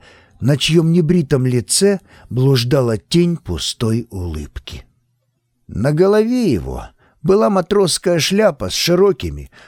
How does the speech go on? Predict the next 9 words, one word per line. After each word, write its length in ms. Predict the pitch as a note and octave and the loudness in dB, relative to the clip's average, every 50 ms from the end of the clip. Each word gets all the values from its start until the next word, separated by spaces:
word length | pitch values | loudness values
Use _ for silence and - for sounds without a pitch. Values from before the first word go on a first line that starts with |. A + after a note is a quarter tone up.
| - | -4
по-мальчишески 840 | - F3+ F3+ F#3 G3 F#3+ - - A#3 G#3+ F3 E3+ D#3+ C3 - - - | -2 0 2 2 2 2 0 -2 -2 -2 0 0 0 -2 -2 -2 -2
загнутыми 720 | C3 B2 B2 D#3+ E3+ D3+ C3 C#3+ D3 C#3+ C3 D3 C#3 C#3+ C#3+ | 0 0 2 2 2 0 0 -2 -2 -2 0 0 0 0 0
полями, 720 | C3 - D3 C#3+ C3+ A#2+ F#2+ D2 C#2+ C2+ C#2 C2 - _ _ _ _ _ _ _ _ - | 0 0 0 0 0 0 -2 -4 -6 -8 -10 -12 -16 _ _ _ _ _ _ _ _ -4
защищавшая 880 | G3 G3+ G3 - - G#3+ F#3+ - - F#3 C3 A2 - - C#3+ C#3 C#3 | 0 0 0 0 0 -2 -2 0 0 0 0 0 -2 -2 0 0 0
глаза 500 | C3+ C3+ C#3+ D3 C#3+ B2+ G#2+ A2 F#2+ D#2 | 0 2 2 2 2 0 0 -2 -4 -6
от 80 | D2+ - | -6 -6
солнца. 600 | - - - D#2+ C#2+ C#2+ C#2+ - - B1+ C2 C2+ _ _ _ _ _ _ _ _ _ _ _ _ _ _ _ _ _ | -6 -4 -4 -4 -6 -8 -8 -8 -8 -10 -10 -12 _ _ _ _ _ _ _ _ _ _ _ _ _ _ _ _ _
На 140 | - B2+ D3 | -2 0 0
мгновение 800 | D3 C#3 B2 D3+ E3 E3+ E3 F3 F#3+ F3 C#3+ G#2 D#2 C2+ - | 2 2 2 2 2 2 2 2 2 0 0 -2 -6 -8 -10